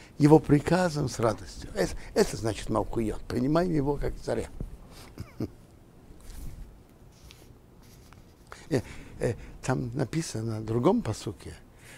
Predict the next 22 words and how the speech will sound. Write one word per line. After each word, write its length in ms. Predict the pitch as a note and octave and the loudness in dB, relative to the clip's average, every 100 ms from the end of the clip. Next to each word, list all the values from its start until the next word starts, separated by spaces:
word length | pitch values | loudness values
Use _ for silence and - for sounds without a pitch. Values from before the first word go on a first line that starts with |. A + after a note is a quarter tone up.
| - | -2
«Ве 340 | A2+ C#3+ D3 | 4 6 6
Ашем 380 | C3+ - D#3+ D3 | 2 4 4 6
ре 100 | B2 | 2
мелех 540 | A#2 B2+ F3 F3+ - | 4 6 6 6 0
ал 100 | B2 | -4
кол 340 | G#2 C3+ C3 A2 | -2 0 2 0
аорец». 200 | G2 F2+ | -2 -4
Бог 280 | G2 D3 C3 | 2 2 4
будет 360 | C3+ C#3 A2+ | 4 4 6
мелехом 520 | C#3 B3 F3+ - C#3 | 6 6 4 0 0
над 200 | C3+ A#2 | 0 0
всей 180 | - C3 | 0 -2
землей. 420 | B2+ A#2 G#2+ - - - - - | 0 -4 -4 -10 -16 -18 -16 0
То 100 | B2+ | 0
есть 200 | - - - - | 0 -8 -12 -6
в 40 | A2+ | 0
будущем 720 | D#3 F4+ B3+ - - A2 G#2+ - - | 6 8 6 0 -4 -6 -6 -12 -14
все 260 | - - A3 | -12 -2 -2
признают 520 | A#2 G#2+ G#2 F#2+ F#2+ | 0 -4 -2 -2 -4
царство 400 | - E2+ - - | -8 -12 -12 -12
Бога. 240 | - - - - - - - - - - - - - - - - - - | -14 -18 -20 -20 -16 -12 -10 -12 -14 -20 -20 -20 -20 -20 -20 -20 -16 -10
<coughs> 80 | - | -6